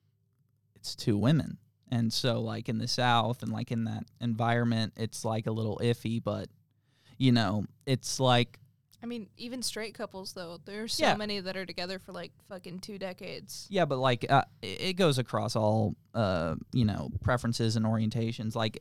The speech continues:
Speaker 1: just the thought of two people being, like, in a romantic relationship for, like, well over, like, let's say five years, six years, and, like, just not getting married. I'm just like, "That's kinda nuts," you know?
Speaker 2: Why?
Speaker 1: It,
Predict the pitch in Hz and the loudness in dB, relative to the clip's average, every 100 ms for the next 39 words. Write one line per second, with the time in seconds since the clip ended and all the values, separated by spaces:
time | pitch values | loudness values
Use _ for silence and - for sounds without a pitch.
0 | 135 139 - 135 135 123 120 - 127 120 | 2 2 4 4 6 6 4 2 2 4
1 | 123 120 117 107 117 117 113 113 113 120 | 4 4 2 4 4 6 6 4 2 2
2 | 113 113 113 113 120 - 117 113 113 113 | 4 4 4 4 2 2 2 2 4 2
3 | - 117 - - 117 110 110 - 117 113 | 2 -2 -2 -4 -2 -2 -4 -2 6 6
4 | 110 107 117 117 107 104 120 - 117 - | 8 4 2 0 0 0 -2 0 -4 0
5 | 110 110 110 110 107 110 131 - - _ | 0 2 2 2 4 4 2 -2 -18 _
6 | _ _ _ _ _ _ - 117 - 123 | _ _ _ _ _ _ 2 2 4 6
7 | 127 127 139 - - _ _ _ _ - | 6 6 4 -4 -16 _ _ _ _ 2
8 | 123 117 117 123 - 120 120 123 123 117 | 4 6 4 0 2 2 2 2 2 4
9 | 117 117 120 123 123 - _ _ _ _ | 2 2 2 2 0 -6 _ _ _ _
10 | - 156 143 147 156 180 - 180 170 156 | -2 0 2 2 2 2 0 -2 0 0
11 | 156 151 110 - - - - 127 131 247 | 0 -2 -2 -6 -6 -12 -4 -2 -2 -2
12 | 269 220 - 143 | -6 -8 -6 -6